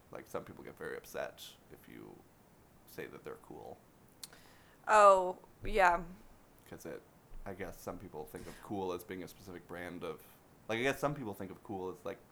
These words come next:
Speaker 1: kind of bro-y douchebag.
Speaker 2: Sure, or, like, uh,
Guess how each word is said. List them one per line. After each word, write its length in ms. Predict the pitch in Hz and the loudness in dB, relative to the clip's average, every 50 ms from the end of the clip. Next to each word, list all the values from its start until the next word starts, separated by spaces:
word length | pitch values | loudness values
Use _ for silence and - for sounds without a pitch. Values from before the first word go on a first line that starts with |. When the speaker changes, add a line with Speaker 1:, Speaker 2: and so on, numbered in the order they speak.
| - - - - - | -20 -20 -20 -20 -14
Speaker 1:
kind 120 | - 92 80 | -12 -12 -12
of 200 | 67 - - - | -12 -14 -16 -10
bro-y 280 | - 101 95 92 82 73 | -6 -4 -4 -4 -4 -8
douchebag. 520 | - 104 104 - - 71 65 60 - - | -10 -12 -14 -12 -12 -10 -10 -10 -10 -8
Speaker 2:
Sure, 440 | - - - 240 220 202 185 180 - | -8 -2 0 2 4 4 4 2 6
or, 200 | - 196 196 185 185 | 8 10 10 10 8
like, 360 | 190 180 175 180 - - - - | 6 0 -2 -2 -4 -12 0 4
uh, 520 | 175 180 175 175 170 170 170 165 - - | 8 8 8 8 6 4 2 0 -4 -6